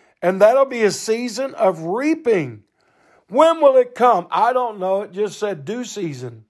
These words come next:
And he said, "If you faint not." So there is a reaping day coming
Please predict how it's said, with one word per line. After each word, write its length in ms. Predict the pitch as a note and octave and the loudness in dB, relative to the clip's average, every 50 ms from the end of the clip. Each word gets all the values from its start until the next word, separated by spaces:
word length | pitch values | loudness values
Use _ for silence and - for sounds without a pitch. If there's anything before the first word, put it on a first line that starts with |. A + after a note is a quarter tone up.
| _ _ _ _ _ _ _ _ _ _ _ _ | _ _ _ _ _ _ _ _ _ _ _ _
And 200 | - F#3 G#3 G#3 | 2 4 4 4
he 160 | G#3 G3+ G3 | 2 -4 -4
said, 420 | E3+ C#3+ - G#3+ A3 G3+ G3 G3 - | -6 -2 0 2 2 2 2 -2 -6
"If 360 | - G#3 A3 A#3+ B3 B3 A#3+ A#3+ - - _ | -8 -2 4 6 8 8 6 4 -2 -14 _
you 580 | _ E3+ D#3+ F3+ G3 G3 G3+ G3+ G3+ G#3 F#3+ - _ _ _ | _ -14 -10 -8 -6 -6 -4 -4 -6 -8 -10 -12 _ _ _
faint 520 | _ _ F#3 E3+ E3+ E3+ E3+ F3+ F3+ - _ _ _ | _ _ -4 -4 -2 -2 -4 -6 -8 -14 _ _ _
not." 680 | E3 C#3 C3 D3 E3+ F3 D#3+ D3 C#3+ C#3 C#3+ _ _ _ _ _ _ _ _ _ _ _ | -16 -10 0 4 4 4 4 2 -2 -4 -10 _ _ _ _ _ _ _ _ _ _ _
So 240 | _ - - F#3+ F#3+ | _ -4 0 2 2
there 280 | E3+ D3 G3+ G#3+ A3+ A3 | 4 4 6 6 6 4
is 580 | A3 - - B3 B3 B3+ B3+ B3+ A#3+ A#3 - - - | 4 -2 -6 0 4 6 6 6 6 2 -6 -10 -2
a 360 | G#3 G3 G3+ G#3 G#3 G#3+ G#3 | 0 2 4 4 4 2 2
reaping 800 | G3+ F3+ E3+ C3+ C#3 D#3+ F#3 G3 G3+ G3 - G#3 G3+ G#3 G3+ E3+ | -4 -10 -12 -6 -2 0 0 0 -2 -2 -2 -2 -2 -2 -4 0
day 480 | D#3 E3+ F3 F3 E3+ F3 E3+ E3 E3 _ _ _ _ _ _ _ _ _ _ _ | 2 4 4 6 4 4 2 -2 -4 _ _ _ _ _ _ _ _ _ _ _
coming 680 | - G3 A3 A3+ G#3+ F#3 D#3+ D3+ C#3+ C#3 C#3+ C#3+ - | 2 4 4 4 4 2 -2 -2 -2 -6 -8 -14 -18